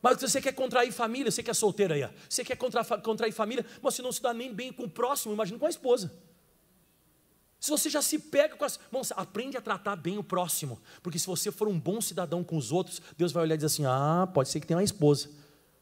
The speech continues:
Se você já se dá mal com o próximo, com a esposa, você vai espancar ela. Geralmente, a pessoa que não se dá bem com as outras pessoas, ela vai casar, ela não vai se dar bem com a esposa.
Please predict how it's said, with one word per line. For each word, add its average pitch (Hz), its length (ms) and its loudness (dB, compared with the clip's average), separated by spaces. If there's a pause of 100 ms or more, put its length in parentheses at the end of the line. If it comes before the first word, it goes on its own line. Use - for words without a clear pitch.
(240)
Se - 140 -2
você 320 220 -2
já 302 120 0
se 285 160 -2
dá 277 160 0
mal 277 220 4
com 277 140 -4
o 220 60 -8
próximo, 277 360 2
com 247 60 0
a 254 40 4
esposa, 247 280 0
você 277 80 2
vai 254 60 2
espancar 320 420 -2
ela. 247 200 -4 (1900)
Geralmente, 233 540 -2
a - 20 -16
pessoa 202 260 -4
que 220 80 -12
não 214 120 -4
se - 100 -4
dá 202 140 0
bem 196 180 -4
com 208 100 -4
as 156 120 -2
outras 220 260 0
pessoas, 180 560 -2 (160)
ela 170 160 0
vai 185 160 -2
casar, 175 460 -6
ela 165 160 0
não 185 180 -2
vai 208 140 -4
se - 100 -8
dar 139 80 -2
bem 127 100 -6
com 120 60 -8
a 120 40 -6
esposa. - 300 -12